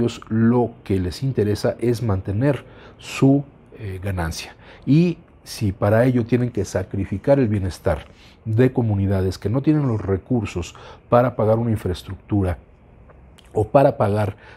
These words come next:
las tarifas, bueno, pues no les importa porque ellos están aquí por el negocio, no por un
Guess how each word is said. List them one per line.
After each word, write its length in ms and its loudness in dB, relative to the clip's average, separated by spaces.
las 420 2
tarifas, 600 0
bueno, 160 -2
pues 160 -8
no 100 -4
les 160 -4
importa 440 -2
porque 340 -8
ellos 220 -4
están 180 -4
aquí 180 -8
por 220 -6
el 120 -6
negocio, 440 -10
no 180 0
por 460 -2
un 520 0